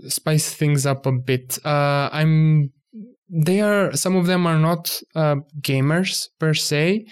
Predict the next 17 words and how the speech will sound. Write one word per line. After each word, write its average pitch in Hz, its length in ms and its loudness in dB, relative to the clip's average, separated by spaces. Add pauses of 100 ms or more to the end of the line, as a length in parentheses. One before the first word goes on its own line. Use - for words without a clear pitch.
(260)
so 156 540 0 (400)
they, 156 920 2 (240)
uh, 139 280 -2
I 147 160 0
need 160 420 2
to 156 240 2
give 147 280 -4
them 147 420 0 (100)
some 131 320 -2
gateway 135 460 -2
games, 135 340 -2
like, 127 280 -4
beginner 147 360 0
games, 139 360 -2
until 135 320 -2
they 131 200 0
get, 127 400 -4